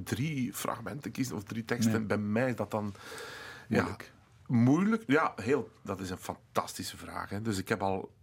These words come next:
Speaker 1: ik heb nu al lijstjes klaar... Hè. <laughs> Voor als die vraag komt, hè,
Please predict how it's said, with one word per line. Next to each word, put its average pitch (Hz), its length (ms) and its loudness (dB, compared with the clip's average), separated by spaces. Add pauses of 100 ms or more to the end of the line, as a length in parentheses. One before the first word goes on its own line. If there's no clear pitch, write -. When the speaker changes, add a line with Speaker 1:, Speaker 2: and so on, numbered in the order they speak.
(140)
Speaker 1:
ik - 120 -6
heb 117 140 0
nu 120 160 4
al 120 240 2
lijstjes - 840 -2
klaar... 101 340 0 (120)
Hè. 127 160 -2
<laughs> - 40 -18 (1000)
Voor 117 280 0
als 139 200 4
die 131 160 0
vraag 113 380 -2
komt, 110 460 0
hè, 135 120 4